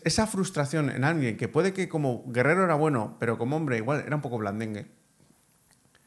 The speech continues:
es lo que provoca eso. O sea, es en plan de la autodefensa de decir, "Buah, ya lo saben dos,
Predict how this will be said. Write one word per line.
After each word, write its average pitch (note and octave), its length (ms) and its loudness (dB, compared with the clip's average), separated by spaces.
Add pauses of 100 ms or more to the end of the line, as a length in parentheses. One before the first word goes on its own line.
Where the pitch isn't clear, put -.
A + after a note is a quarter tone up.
(300)
es C#3 120 -2
lo D3+ 100 2
que C3+ 100 0
provoca A#2+ 400 0
eso. - 280 -10
O - 60 -20
sea, G#2+ 220 -4
es G#2+ 100 -6
en A2 100 -4
plan G#2+ 200 0
de G#2 180 -2
la A2 80 2
autodefensa B2+ 500 0
de D#3+ 60 0
decir, B2+ 160 0
"Buah, G#2+ 320 -4
ya C3 80 4
lo D3+ 80 2
saben D#3+ 320 2
dos, G#2 220 -4